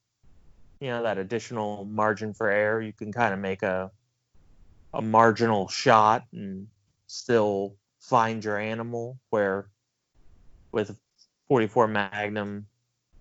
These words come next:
s-, I mean, not as much.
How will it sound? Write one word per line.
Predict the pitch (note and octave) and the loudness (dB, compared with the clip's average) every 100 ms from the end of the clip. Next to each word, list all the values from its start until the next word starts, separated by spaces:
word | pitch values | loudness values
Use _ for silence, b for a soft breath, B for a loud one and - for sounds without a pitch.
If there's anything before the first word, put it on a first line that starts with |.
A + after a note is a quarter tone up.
| - - - - D#3+ C3 A2+ F3 _ - | -20 -20 -20 -20 -16 -14 -14 -16 _ -10
s-, | - - | -6 2
I | B2+ | 6
mean, | C3 B2 A2+ - _ _ _ - - | 6 6 2 -6 _ _ _ -20 -2
not | C3 A#2 A#2 | 6 8 8
as | A2 | 4
much. | A#2+ A#2 A#2+ - - | 0 0 -2 -14 -18